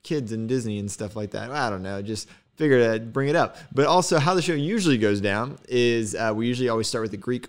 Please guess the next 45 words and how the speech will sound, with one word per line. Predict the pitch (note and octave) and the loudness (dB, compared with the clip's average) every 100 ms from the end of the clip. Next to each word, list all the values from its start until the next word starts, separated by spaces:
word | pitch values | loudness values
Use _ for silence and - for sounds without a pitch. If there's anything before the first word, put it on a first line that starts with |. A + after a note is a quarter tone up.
| - | -6
word | B2 C3+ C3 | 0 2 2
of | A#2 | -2
the | |
day | A2+ D#3+ E3+ | -2 0 0
that | C#3 A#2 | 2 2
has | B2 A#2+ | 0 -2
to | A2+ | -4
do | A#2 | -4
with | |
our | G#2+ | -2
text | - B2 - | -4 -6 -6
in | A2+ G#2+ | -8 -8
some | A#2 A2+ | -6 -6
way, | A2 | -4
shape, | G#2 A2 G#2+ | -4 -4 -6
or | |
form, | G2 B2+ B2+ - _ - | -4 -4 -4 -8 _ -8
or | F#3+ | -4
sometimes | G#3 G3 A#2 | -2 -2 -2
Hebrew, | A2 A2+ C3+ - _ | -2 -2 -4 -8 _
if | - | -12
I'm | A2 G2 | -10 -8
spicing | - - - A2 A#2 G#2+ | -8 -6 -4 -4 -4 -6
things | G#2+ G#2+ | -6 -4
up | G#2+ A2 | -4 -4
a | |
little | G#2+ G#2 | -4 -2
bit. | A2+ - - - _ | -4 -6 -14 -20 _
Um, | C3 C3 | -2 0
and | C#3 | 0
we | C#3+ | 2
are | D#3 D#3+ | 2 0
also | C#3 D#3 - E3 C#3+ | 0 0 0 0 0
in | - C3 C3 B2 A#2 _ _ _ - | -2 -4 -4 -6 -8 _ _ _ -12
a | C#3+ | -4
little | E3+ | 0
over | D#3 B2+ | 0 -2
halfway | D3 C#3+ C#3+ B2 | 0 -2 0 -2
through | A#2 - B2+ G#2+ A2+ | -2 -2 0 0 0
our | - G#2+ | -2 -4
Theology | G#2 A2 A2 | -2 -2 -2
of | A2 | -4
the | G2+ | -4
Body | G2+ G#2 | -4 -4
mini-series. | G2 F#2+ F#2+ - A2 C#3 F3+ | -6 -6 -6 -4 -2 -2 -4